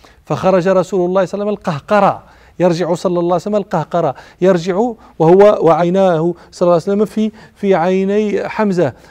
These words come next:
يعني لا، لا يوليه صلى الله عليه وسلم ظهره خشية أن يشتد بحمزة عبثه فينتقل من القول إلى الفعل، ثم رجع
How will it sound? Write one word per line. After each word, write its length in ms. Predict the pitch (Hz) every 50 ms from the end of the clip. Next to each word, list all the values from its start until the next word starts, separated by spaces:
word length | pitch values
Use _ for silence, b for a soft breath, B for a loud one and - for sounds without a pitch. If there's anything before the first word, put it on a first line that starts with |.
| B B _
يعني 240 | - 120 135 - 185
لا، 240 | 165 185 220 - -
لا 140 | 170 196 233
يوليه 520 | 262 262 262 254 240 226 233 196 196 202
صلى 180 | 190 - 208 196
الله 140 | 190 190
عليه 120 | 190 190 196
وسلم 240 | 180 - 214 196 185
ظهره 300 | 190 170 180 208 208 220
خشية 480 | - 240 208 - 254 233 - 262 226 B B B B B -
أن 180 | 180 190 208 226
يشتد 500 | - 190 196 - - - 233 185 185 220
بحمزة 460 | 196 208 175 - 214 196 185 196 190 -
عبثه 720 | 208 202 190 165 190 214 202 226 214 - 226 226 262 247 B B B B _
فينتقل 580 | 214 240 247 220 - 233 208 - 208 196 190
من 140 | 180 180 180
القول 420 | 170 160 - - 165 160 160 165 - B B B B -
إلى 120 | 156 151
الفعل، 320 | 143 131 - 170 151 147 147 b b b b b
ثم 240 | _ - 202 180 165
رجع 460 | 160 156 151 139 147 131 120 131 135